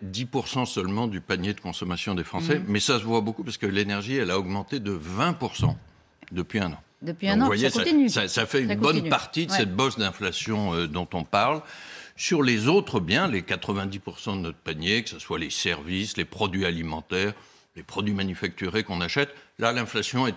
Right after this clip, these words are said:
Speaker 1: autour de deux pour cent, donc ce qui est souhaitable. Moi, je, je voudrais
Speaker 2: Vous
Speaker 1: dire
Speaker 2: dites,
Speaker 1: une
Speaker 2: on,
Speaker 1: chose.
Speaker 2: vous dites, c'est, il y a, c'est une courbe en, en cloche, ouais, il y a,
Speaker 1: Il y a
Speaker 2: une
Speaker 1: une
Speaker 2: bosse.
Speaker 1: bosse.
Speaker 2: On y
Speaker 1: Il y a
Speaker 2: est
Speaker 1: une
Speaker 2: là
Speaker 1: bosse.
Speaker 2: ou, euh, ça va continuer
Speaker 1: Alors, nous,
Speaker 2: d'augmenter ?
Speaker 1: nous pensons que nous sommes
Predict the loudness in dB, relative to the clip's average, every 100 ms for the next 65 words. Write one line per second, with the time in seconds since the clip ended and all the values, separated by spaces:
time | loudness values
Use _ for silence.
0 | -2 0 0 2 4 4 4 2 2 0
1 | -4 0 0 2 -2 -4 -6 -4 -2 -2
2 | -2 -8 -18 -20 -20 -8 -2 2 2 4
3 | 2 4 4 4 4 4 4 2 2 2
4 | 2 0 -4 -4 -2 0 0 -2 -6 -6
5 | -4 -4 -2 -2 0 0 -2 -4 -4 -2
6 | -2 -2 -2 -2 -4 -8 -12 -12 -2 2
7 | 4 6 6 4 2 4 6 6 6 6
8 | 4 4 2 4 2 2 0 0 2 4
9 | 4 4 2 2 4 4 4 4 4 4
10 | 4 4 4 2 4 4 4 2 2